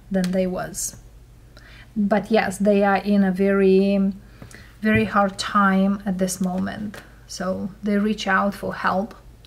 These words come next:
for those people who they think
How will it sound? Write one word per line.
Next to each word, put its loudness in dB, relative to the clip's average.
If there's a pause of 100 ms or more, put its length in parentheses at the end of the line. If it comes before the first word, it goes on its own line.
(400)
for -2 (320)
those -2 (180)
people -6
who -6
they -4
think -8